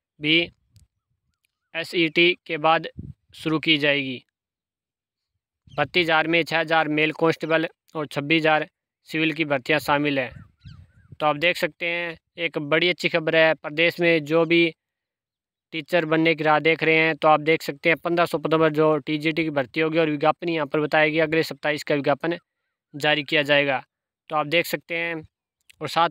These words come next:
में आप यहाँ पर देख सकते हैं बताया गया कि सीटी भी पाँच और छः नवंबर को होगा, ये भी बताया गया यहाँ पर आप देख सकते हैं।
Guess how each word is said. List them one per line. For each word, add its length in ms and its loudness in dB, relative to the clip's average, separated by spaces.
में 80 4
आप 160 2
यहाँ 140 2
पर 120 -6
देख 160 2
सकते 280 -8
हैं 160 -6
बताया 260 2
गया 180 0
कि 260 0
सीटी 320 2
भी 200 4
पाँच 280 -16
और 100 -2
छः 160 -2
नवंबर 340 -2
को 140 -2
होगा, 280 -4
ये 140 0
भी 140 0
बताया 280 0
गया 140 0
यहाँ 180 -2
पर 120 0
आप 120 2
देख 200 -2
सकते 280 -10
हैं। 280 -10